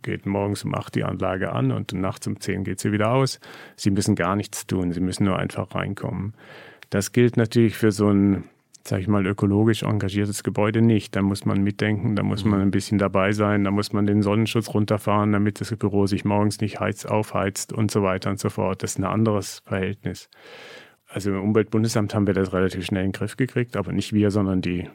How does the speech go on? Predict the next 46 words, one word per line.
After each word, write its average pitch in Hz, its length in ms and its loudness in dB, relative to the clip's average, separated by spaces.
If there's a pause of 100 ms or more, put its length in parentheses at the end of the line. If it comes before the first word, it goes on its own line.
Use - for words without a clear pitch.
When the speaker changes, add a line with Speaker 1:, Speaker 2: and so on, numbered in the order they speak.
Speaker 1:
das - 180 -8
sogenannte 95 460 -4
Facility 101 520 -2
Management, 104 600 0
also 90 180 -4
die 90 100 -6
Betreiber 98 580 0 (680)
des 98 200 -4
Hauses, 113 560 2
äh, 95 280 -4
das 90 200 -8
Amt 92 240 -4
selber. 113 520 0 (180)
Die 95 100 -10
haben 92 100 -4
dann 87 160 -4
auch 82 140 -4
so 92 180 -8
wie 98 80 2
so 90 80 -6
eine 90 120 -2
Art 90 160 -6
von - 180 -14
Kurse 123 360 2
gemacht, 107 420 0
die 101 60 0
haben 90 120 -2
im 95 100 -4
Intranet 101 580 0
das - 260 -6
veröffentlicht, 110 640 -2
was 92 140 -2
mache 98 200 -2
ich, 98 160 -6
wenn 113 300 2
und 104 180 -2
so 98 140 -2
weiter 98 320 0
und 95 100 0
so 110 120 2
Speaker 2:
Mhm. 95 40 0
Speaker 1:
fort. 101 320 0 (540)
Aber 104 640 0
in 107 200 0
einem, 104 260 0 (100)
in, - 120 -8